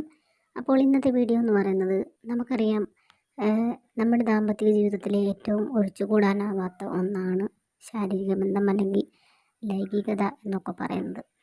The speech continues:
എല്ലാ വ്യക്തികളും നല്ല സന്തുഷ്ടവാന്മാരായിട്ട് കുടുംബജീവിതം മുന്നോട്ട് കൊണ്ടുപോകുന്നത് നമ്മുടെ ലൈംഗികത ഒന്ന് ഉള്ളത് കൊണ്ടും തന്നെ മാത്രമാണ്.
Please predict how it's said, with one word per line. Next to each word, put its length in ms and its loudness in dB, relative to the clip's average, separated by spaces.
എല്ലാ 280 4
വ്യക്തികളും 560 0
നല്ല 260 2
സന്തുഷ്ടവാന്മാരായിട്ട് 1400 2
കുടുംബജീവിതം 580 4
മുന്നോട്ട് 420 4
കൊണ്ടുപോകുന്നത് 720 4
നമ്മുടെ 340 4
ലൈംഗികത 540 4
ഒന്ന് 240 6
ഉള്ളത് 320 8
കൊണ്ടും 340 2
തന്നെ 280 2
മാത്രമാണ്. 680 2